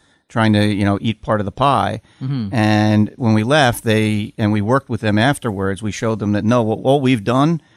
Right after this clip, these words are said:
Speaker 1: is just tried to shine a brighter light on hockey.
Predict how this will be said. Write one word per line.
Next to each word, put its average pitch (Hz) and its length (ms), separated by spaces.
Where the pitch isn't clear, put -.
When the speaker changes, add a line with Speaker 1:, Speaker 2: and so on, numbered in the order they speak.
Speaker 1:
is 104 200
just - 260
tried 110 240
to 107 40
shine 110 300
a 101 40
brighter 104 340
light 104 240
on 98 140
hockey. 110 480